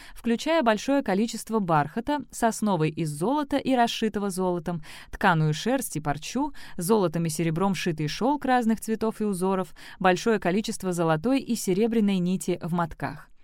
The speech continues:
Параллельно с использованием настоящего золота для декора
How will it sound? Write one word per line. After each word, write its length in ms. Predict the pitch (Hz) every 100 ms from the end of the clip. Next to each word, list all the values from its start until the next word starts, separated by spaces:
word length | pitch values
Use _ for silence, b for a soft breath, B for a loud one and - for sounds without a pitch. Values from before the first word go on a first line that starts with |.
| -
Параллельно 500 | 190 196 233 247 226
с 100 | 208
использованием 680 | 202 233 226 202 196 190
настоящего 680 | 190 190 196 185 147 - 147
золота 460 | 143 180 226 160 151
для 220 | 143 151
декора 420 | 147 175 294 302